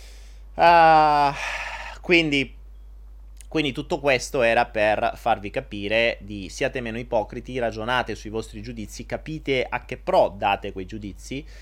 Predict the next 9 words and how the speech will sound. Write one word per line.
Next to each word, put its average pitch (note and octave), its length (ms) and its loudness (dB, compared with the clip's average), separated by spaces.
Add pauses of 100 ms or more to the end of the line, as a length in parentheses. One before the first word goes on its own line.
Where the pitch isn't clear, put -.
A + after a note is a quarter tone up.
(100)
e A2+ 100 -12
soprattutto D3 960 -2
chi - 100 -12
ve A#2+ 100 -4
li G#2+ 60 -2
ha G#2 40 -2
infilati. G2 600 -4 (240)
Perché, A2 640 -4
mm, G2+ 400 -14